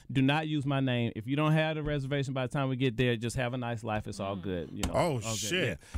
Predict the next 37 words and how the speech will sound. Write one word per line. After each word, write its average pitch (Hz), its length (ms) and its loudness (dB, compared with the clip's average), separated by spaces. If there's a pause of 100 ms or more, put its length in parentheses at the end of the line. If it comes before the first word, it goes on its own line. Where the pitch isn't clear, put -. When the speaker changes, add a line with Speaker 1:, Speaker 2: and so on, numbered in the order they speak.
(100)
Speaker 1:
Yeah. 147 100 0
Yeah. - 40 0 (160)
So 175 320 2 (340)
as 143 100 -2
soon 202 140 4
as 196 80 2
he 220 80 4
hands 214 160 4
me 208 60 4
the 185 60 0
phone, 208 240 2
as 151 100 0
soon 208 200 2
as 180 80 0
I 165 120 0
dial, 156 260 0
as 135 120 -2
soon 202 180 4
as 175 80 2
I 175 100 4
say 175 220 2
hello, 165 380 0
meaning 156 260 0
I 147 80 0
have 139 140 0
connected 156 260 0
Soho 160 180 0
Grand, 151 220 2
he 147 160 4
immediately 120 560 2
turns 95 260 -6
the 90 60 -10
music 85 300 -10
all 73 140 -6
the 64 80 -10
way 50 200 -12
up. - 160 -18